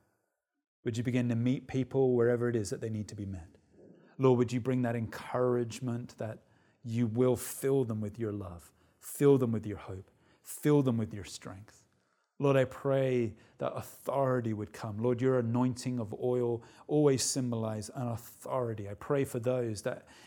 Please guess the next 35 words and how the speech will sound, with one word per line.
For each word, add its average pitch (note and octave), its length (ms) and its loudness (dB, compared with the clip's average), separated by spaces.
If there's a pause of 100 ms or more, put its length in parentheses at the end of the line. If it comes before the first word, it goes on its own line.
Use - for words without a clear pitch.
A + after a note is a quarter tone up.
need C#3 420 2
that C3 180 -2
sense C3 360 -2
of A2+ 100 -4
your A#2+ 120 2
authority A#2 500 -2
in A2 120 -4
their G#2 120 -6
lives, F#2 540 -12 (480)
that B2+ 100 -2
as A#2+ 160 0
they B2+ 140 2
stand C3 420 -2
with A#2+ 100 -4
their A#2+ 120 -4
hands B2 360 -4
open A#2 220 -4
before A2 340 -6
you, G#2+ 160 -4
you G#2+ 200 -4
would A2 120 -6
come A2+ 240 -8
and G#2+ 120 -8
do G#2 120 -8
that G2+ 160 -10
also G2 320 -12
in G2 120 -12
this G2 200 -14
moment. G2+ 320 -16 (800)
So, - 160 -2
Holy C3+ 200 6
Spirit, B2+ 420 -2 (520)
flow, G#2 540 -6 (200)
we G#2+ 100 -12
pray. - 380 -16